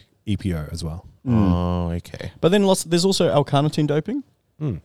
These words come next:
Speaker 2: I'm not too sure if that's actually banned, but a lot of them have been caught doing that as well.
Speaker 1: Yeah, nice.
Speaker 2: Mm.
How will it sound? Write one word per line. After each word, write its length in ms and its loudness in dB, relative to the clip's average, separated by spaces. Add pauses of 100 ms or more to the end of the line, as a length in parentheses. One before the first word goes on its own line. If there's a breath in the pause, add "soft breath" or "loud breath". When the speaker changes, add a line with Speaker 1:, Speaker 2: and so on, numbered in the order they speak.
Speaker 2:
I'm 100 0
not 120 0
too 80 0
sure 160 -2
if 40 -6
that's 280 -2
actually 340 -2
banned, 340 0
but 100 -2
a 20 -4
lot 160 -2
of 80 -4
them 280 -2
have 120 -4
been 120 -4
caught 220 -2
doing 200 -2
that 120 -2
as 120 -8
well. 240 -4 (380)
Speaker 1:
Yeah, 120 -12
nice. 320 -12 (200)
Speaker 2:
Mm. 300 -4